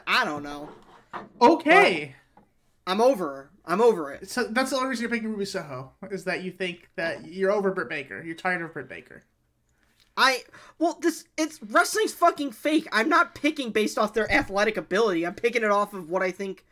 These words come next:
Speaker 1: would make the most sense.
Speaker 2: Mm. Okay.
Speaker 1: What, are you picking Britt Baker because she lifts the most weights?
Speaker 2: No. <laughs>
Speaker 1: Or something?
Speaker 2: No.
Speaker 1: Okay.
Speaker 2: No, but
Speaker 1: Okay,
Speaker 2: her leaving,
Speaker 1: jackass.
Speaker 2: they're, they're most over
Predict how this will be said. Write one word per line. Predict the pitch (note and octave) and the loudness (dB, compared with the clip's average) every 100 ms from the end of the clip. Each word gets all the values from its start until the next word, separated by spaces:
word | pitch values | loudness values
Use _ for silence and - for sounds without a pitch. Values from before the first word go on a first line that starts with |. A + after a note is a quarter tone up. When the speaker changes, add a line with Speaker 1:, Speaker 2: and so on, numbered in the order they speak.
| _ _ - | _ _ -8
Speaker 1:
would | F3+ | 0
make | A3 | 2
the | A3 | 2
most | G3+ - | 0 -2
sense. | - A3+ - - - - - | -4 -4 -6 -14 -16 -18 -10
Speaker 2:
Mm. | F#3 C3+ C3+ _ _ _ _ _ _ - - _ G#3 | -10 -10 -14 _ _ _ _ _ _ -20 -20 _ -8
Okay. | F#3+ G3 C3 - _ _ - _ - _ _ G3 | 0 0 -2 -14 _ _ -20 _ -20 _ _ 0
Speaker 1:
What, | C4 | 2
are | A3 | 2
you | A#3 A#3+ | 0 0
picking | C4 A#3+ | 0 2
Britt | A3+ A#3 | 2 4
Baker | A#3 A3 A#3+ | 6 4 2
because | G#3+ A3 G#3 | -4 0 0
she | - A3+ | 0 -4
lifts | G3 G3+ - - | 0 -2 -2 2
the | B3 | 4
most | C4 A#3 A3 | 6 4 0
weights? | F3+ E3+ G3 A#3+ - | -12 -6 -6 -6 -8
Speaker 2:
No. | A3 G3+ E4 A3 G3 | -2 6 6 6 4
<laughs> | - | 2
Speaker 1:
Or | D#4 F#3+ | 2 4
something? | E4 B3+ C4+ | 0 0 6
Speaker 2:
No. | G4 F4+ G#3 | 8 10 8
Speaker 1:
Okay. | D#4 - F#3+ D#4 A#4 G#4+ | 4 2 2 4 8 8
Speaker 2:
No, | E4+ | 8
but | F#4 | 6
Speaker 1:
Okay, | G#3 E3+ | 4 2
Speaker 2:
her | D4 G4+ | 6 6
leaving, | C4 C#4 F4+ C#4 | 4 4 6 6
Speaker 1:
jackass. | G3+ G3+ G#3 G#3+ | 6 6 4 6
Speaker 2:
they're, | E4 D4 | 4 2
they're | E4 | 2
most | F4+ - - | 0 -2 -2
over | B3 C#4+ D#4+ D#4+ C4+ | 2 2 2 0 -2